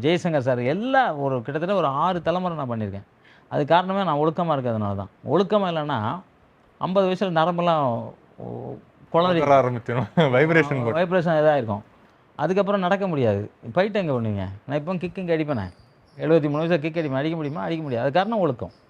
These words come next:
Speaker 1: அந்த ஒழுக்கத்துக்கு யார் யார் இடைஞ்சலா இருந்தாலும் அந்த படம்லாம் நான் வேணான்ட்டு வந்திருக்கேன். அந்த வேணான்னு சொன்னவங்க இப்ப இல்ல. ஏன்னா, அவங்களால நிலைநாட்ட முடியல, நிக்க முடியல போதையில.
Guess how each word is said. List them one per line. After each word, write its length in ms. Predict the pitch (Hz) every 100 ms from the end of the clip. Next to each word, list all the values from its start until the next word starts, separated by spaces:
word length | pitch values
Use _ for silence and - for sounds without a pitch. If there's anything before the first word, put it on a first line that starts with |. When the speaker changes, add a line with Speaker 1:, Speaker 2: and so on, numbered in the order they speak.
| _ _ - _
Speaker 1:
அந்த 200 | 143 147
ஒழுக்கத்துக்கு 480 | 151 208 220 214 196
யார் 280 | 165 196 220
யார் 140 | 208
இடைஞ்சலா 180 | 185 190
இருந்தாலும் 380 | 185 185 208 180
அந்த 140 | 160
படம்லாம் 280 | 175 180 160
நான் 20 |
வேணான்ட்டு 300 | 165 180 151
வந்திருக்கேன். 340 | 120 104 101 - _ _ _ _ _ _ _ _ -
அந்த 220 | 139 143
வேணான்னு 640 | 165 220 247 254 247 226 180
சொன்னவங்க 460 | 196 190 190 196 269
இப்ப 200 | 190 190
இல்ல. 320 | 196 180 - - _ _ _ _ _ _ -
ஏன்னா, 160 | 202 247
அவங்களால 640 | 208 202 220 208 165 131 113 131
நிலைநாட்ட 560 | 147 202 208 185 160
முடியல, 380 | 151 170 175 143
நிக்க 240 | 180 180 262
முடியல 320 | 165 107 90
போதையில. 360 | 117 156 127 87